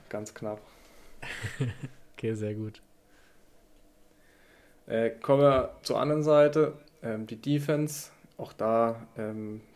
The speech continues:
Speaker 1: Defensive Tackle, Juwan Hargrave von Philadelphia zu den forty-niners für vier Jahre, vierundachtzig Millionen. Also auch da ist viel Geld im Spiel.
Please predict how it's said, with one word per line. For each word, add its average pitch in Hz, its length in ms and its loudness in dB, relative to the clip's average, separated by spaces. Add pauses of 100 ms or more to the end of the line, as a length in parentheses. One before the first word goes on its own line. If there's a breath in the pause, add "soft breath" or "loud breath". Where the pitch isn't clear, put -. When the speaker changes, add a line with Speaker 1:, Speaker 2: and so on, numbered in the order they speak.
Speaker 1:
Defensive 110 440 -8
Tackle, 117 520 0
Juwan 107 320 -4
Hargrave 117 380 -2
von 110 320 -8
Philadelphia 110 840 -4
zu 110 120 -12
den 104 80 -12
forty-niners 110 560 -4
für - 100 -18
vier - 220 -8
Jahre, 107 260 -2
vierundachtzig 131 560 -2
Millionen. 123 360 -2
Also 110 180 -8
auch 113 80 -8
da 117 280 4
ist 123 200 -4
viel 117 240 -8
Geld 117 260 -2
im 117 80 -6
Spiel. 113 400 -6